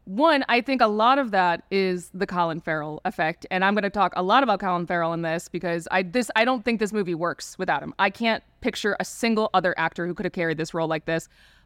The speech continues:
But, I mean, the fact is, he, I feel like the movie is kind of going out of its way at times to remind you that he's not that great. He just drops slurs at the drop of a hat.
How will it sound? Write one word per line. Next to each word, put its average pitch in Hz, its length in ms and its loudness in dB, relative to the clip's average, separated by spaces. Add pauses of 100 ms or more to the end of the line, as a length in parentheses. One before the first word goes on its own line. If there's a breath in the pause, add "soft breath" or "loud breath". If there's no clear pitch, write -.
(120 soft breath)
But, 403 240 6 (220)
I 254 80 4
mean, 277 140 2
the 262 100 2
fact 320 280 2
is, 269 340 -2 (340)
he, 262 380 0
I 240 100 4
feel 320 180 -2
like 294 120 2
the 247 80 0
movie 233 260 0
is 196 100 -2
kind 233 200 -2
of 190 160 -6
going 220 560 2
out 180 160 2
of 180 100 0
its - 140 -4
way 160 440 -2
at 208 100 -2
times 214 520 0
to 208 120 -8
remind 175 560 0
you 254 320 0
that 202 180 0
he's 202 420 -6 (120)
not 269 600 0 (100)
that 214 260 2
great. 170 320 -2
He 233 440 -2 (580)
just - 260 -2
drops 320 380 0
slurs 240 580 0
at 196 100 0
the 208 80 -2
drop 208 300 2
of 202 100 -4
a 196 100 4
hat. 175 320 2